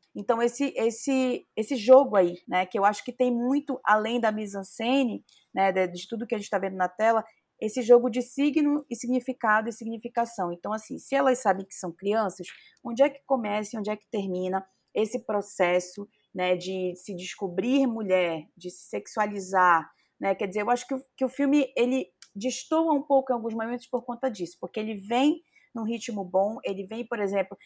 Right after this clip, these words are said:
aquele momento que elas encontram os meninos, que elas mentem a idade, quem nunca fez isso, né? Mas, assim, tem outros momentos em que ela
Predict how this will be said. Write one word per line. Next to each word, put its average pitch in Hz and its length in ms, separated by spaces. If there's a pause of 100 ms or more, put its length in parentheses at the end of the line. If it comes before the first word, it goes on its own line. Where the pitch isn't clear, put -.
(100)
aquele 214 160
momento 214 260
que - 80
elas 208 180
encontram 247 480
os 220 80
meninos, 214 500
que - 80
elas 196 180
mentem 208 280
a 190 40
idade, 202 500
quem 339 140
nunca 302 220
fez 214 300
isso, 156 280
né? 190 200 (380)
Mas, 214 180
assim, 247 380
tem 262 200
outros 294 400
momentos 254 560
em 247 120
que 254 440
ela 240 320